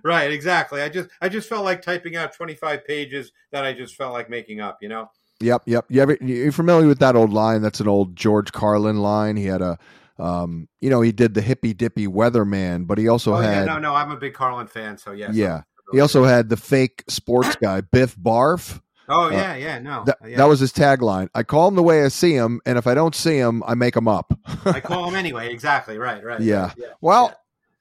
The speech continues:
Speaker 2: with, with that, uh, said here, um, we did actually, uh, you know, see it. Um, we do watch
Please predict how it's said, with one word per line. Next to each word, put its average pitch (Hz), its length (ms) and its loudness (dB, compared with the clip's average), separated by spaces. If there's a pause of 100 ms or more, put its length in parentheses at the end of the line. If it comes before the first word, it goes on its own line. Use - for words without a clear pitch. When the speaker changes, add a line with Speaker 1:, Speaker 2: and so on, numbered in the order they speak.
(160)
Speaker 2:
with, 139 280 2
with 135 200 4
that, 160 300 4
uh, 131 280 8
said 147 500 4
here, 123 580 4
um, 107 340 4
we 117 140 2
did 143 260 6
actually, 104 840 2
uh, 90 260 0
you 101 100 -6
know, 85 240 -6
see 151 320 0
it. 110 160 -2 (140)
Um, 95 420 -2
we 101 160 -4
do 117 240 2
watch 101 460 0